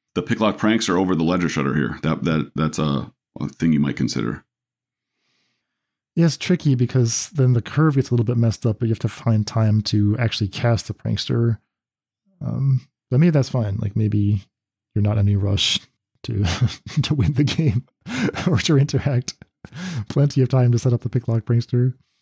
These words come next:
Speaker 2: All right. Anything else on a Helping Hand, or should we move to some other concepts?
Speaker 1: Yeah, I think, I think Helping Hand is very powerful. Um, and they're gonna keep printing super powerful one-drop creatures,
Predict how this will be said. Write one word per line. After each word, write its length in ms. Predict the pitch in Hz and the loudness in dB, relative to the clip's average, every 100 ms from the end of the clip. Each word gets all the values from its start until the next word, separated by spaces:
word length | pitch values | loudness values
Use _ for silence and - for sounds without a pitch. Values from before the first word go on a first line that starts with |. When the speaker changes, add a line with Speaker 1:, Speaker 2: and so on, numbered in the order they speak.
| _ _ _ _ _ _ _ _ _ _ _ - | _ _ _ _ _ _ _ _ _ _ _ 0
Speaker 2:
All 120 | 202 | 4
right. 180 | 165 175 | 4 4
Anything 240 | 190 214 | 4 6
else 160 | 214 202 | 6 6
on 100 | 170 | 4
a 40 | |
Helping 260 | 131 170 165 | 4 4 4
Hand, 260 | 127 175 | 4 6
or 60 | 202 | 4
should 160 | 147 139 | 4 4
we 80 | |
move 180 | 123 131 | 4 4
to 60 | 131 | 0
some 120 | - | -2
other 100 | 120 | -2
concepts? 640 | - 120 - 147 147 - - _ _ _ _ _ _ _ _ _ _ _ _ _ _ _ | 0 -2 -2 -4 -4 -6 -8 _ _ _ _ _ _ _ _ _ _ _ _ _ _ _
Speaker 1:
Yeah, 160 | 139 214 | 0 2
I 100 | 170 | 2
think, 300 | 202 302 160 - | 2 2 2 0
I 80 | 165 | 2
think 140 | 226 | 4
Helping 200 | 233 220 | 4 4
Hand 140 | 196 | 4
is 60 | 165 | 4
very 140 | 151 | 2
powerful. 640 | 139 139 147 151 175 185 - | 2 2 0 2 0 0 0
Um, 720 | 110 110 113 113 113 107 104 _ _ _ _ | 2 4 4 4 4 4 0 _ _ _ _
and 120 | 131 127 | 2 4
they're 100 | 131 | 4
gonna 180 | 147 | 2
keep 240 | 147 160 - | 0 -2 -2
printing 240 | 139 135 | 0 0
super 240 | 123 135 123 | 0 0 0
powerful 400 | 120 117 113 101 | 0 0 2 2
one-drop 400 | 107 107 95 - | 4 2 0 -2
creatures, 480 | 90 - 53 - | -2 -2 -6 -6